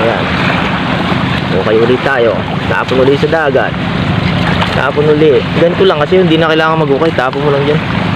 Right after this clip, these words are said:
Dahil matutunaw na yung buhangin yun. O, yun, o. Nasaan? O, isa. Dalawa. Tatlo.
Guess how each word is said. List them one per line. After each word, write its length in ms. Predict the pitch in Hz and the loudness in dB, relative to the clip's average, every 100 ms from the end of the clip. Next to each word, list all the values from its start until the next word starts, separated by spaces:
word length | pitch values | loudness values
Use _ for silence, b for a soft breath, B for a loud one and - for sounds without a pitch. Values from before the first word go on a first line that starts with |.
| - - - - - - - - - 143 131 - - - - - - - - - - - - | -2 -2 -2 -2 -2 -2 -2 0 0 0 -2 -2 -4 -4 -4 -4 -4 -4 -4 -4 -4 -4 -2
Dahil 160 | 127 135 | 0 0
matutunaw 500 | 139 143 156 151 156 160 | 0 2 2 2 2 2
na 80 | |
yung 80 | 160 | 2
buhangin 460 | 156 160 160 165 170 | 2 2 2 2 2
yun. 80 | 139 - - - - - - - - - - - - 113 | 2 0 0 -2 -2 -2 -2 -2 -2 -2 -2 -2 0 2
O, 80 | |
yun, 160 | 131 117 | 2 2
o. 80 | 98 87 85 - - | 0 -2 -4 -4 -2
Nasaan? 240 | 131 131 - - - 104 - - - - - - - - - - - - - - - | 0 0 0 -2 -2 -2 -2 -2 -2 -2 -2 -2 -2 -2 -2 -2 -2 -2 0 0 0
O, 160 | 107 | 0
isa. 400 | 107 135 120 101 98 - - - - - - - - | 0 2 2 0 -2 -2 -2 -2 -2 -2 -2 -2 0
Dalawa. 480 | 113 120 131 104 - 117 | 2 4 4 2 0 -2
Tatlo. 640 | 113 - 131 143 135 | -2 -2 2 4 4